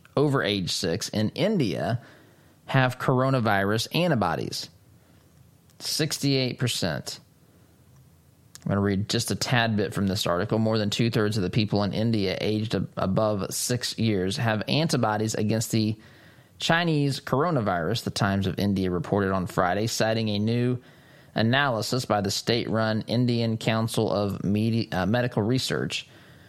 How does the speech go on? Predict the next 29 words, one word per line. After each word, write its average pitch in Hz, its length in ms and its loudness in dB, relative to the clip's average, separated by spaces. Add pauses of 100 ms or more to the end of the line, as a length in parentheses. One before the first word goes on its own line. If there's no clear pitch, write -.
(760)
Two-thirds 202 580 2
of 135 200 2
the 123 160 2
general 127 320 2
population 110 800 2
above 104 320 2
the 104 160 2
age 101 160 0
of 87 100 -2
six, - 400 -2
or 101 160 0
sixty-seven 107 1080 -2
point 110 360 0
six - 320 -2
percent, 165 540 -2
were 104 160 -2
found 117 380 0
to 101 100 -2
have 107 240 0
sars 117 500 0
cov 110 260 0 (200)
two 110 440 0
antibodies 107 760 0
in 104 240 0
the 101 200 0
latest 107 760 0
national 104 840 0 (300)
sero 98 400 0
survey. 123 580 -2